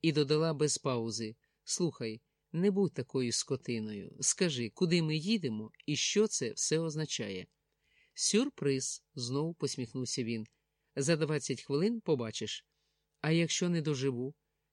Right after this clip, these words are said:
Якщо помру від цікавості? Не помреш. Подумай про щось інше, наприклад, про машини, які їдуть поруч, і які ти підрізаєш.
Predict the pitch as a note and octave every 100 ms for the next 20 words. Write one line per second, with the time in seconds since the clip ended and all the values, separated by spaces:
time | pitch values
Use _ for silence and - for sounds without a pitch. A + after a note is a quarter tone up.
0 | - F3 E3+ - A3 - G#3+ A3 E3+ A2+
1 | A#2+ - E3 - B2+ A2 G#2+ - G#2+ -
2 | _ _ _ _ _ - B2 D#3+ A#3 A3
3 | C#3 C#3 - - _ _ _ _ - E3+
4 | D3 G#3+ A3+ - F3 - F3 - D3 B2
5 | - G#2+ - - D3 D#3 E3+ E3 E3 -
6 | _ _ - - F#3 E3 D3 C#3 B2+ B2
7 | B2+ - C3 - C#3 B2+ B2+ - B2+ A#2+
8 | - - _ _ _ - D3 C3+ - F3
9 | - C3 - _ _ _ D3+ C#3+ E3+ C#3+
10 | G#2 G2 - -